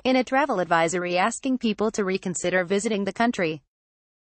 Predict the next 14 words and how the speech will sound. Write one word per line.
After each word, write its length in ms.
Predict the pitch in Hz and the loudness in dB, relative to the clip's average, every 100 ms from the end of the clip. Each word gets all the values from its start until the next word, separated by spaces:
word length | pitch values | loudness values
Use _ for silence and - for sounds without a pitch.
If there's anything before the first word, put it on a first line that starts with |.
| _ | _
Large-scale 640 | 226 285 330 - 240 269 262 | 2 4 2 0 2 4 2
international 680 | 247 262 202 196 240 240 247 | 2 2 2 2 2 4 4
events 420 | 202 202 208 - | 4 4 2 0
such 240 | 214 - | 0 0
as 120 | 214 | -2
the 100 | - | -2
World 340 | 165 190 247 - | -2 0 0 2
Cup 240 | 220 220 | 2 2
present 400 | - 214 220 254 | 2 2 2 2
an 80 | 208 | 0
attractive 560 | 170 - 226 240 202 - | -2 0 0 0 -2 0
target 400 | 202 226 196 - | 2 2 2 -2
for 160 | 175 | -4
terrorists, 680 | 165 202 226 175 180 - | 2 4 4 4 0 -4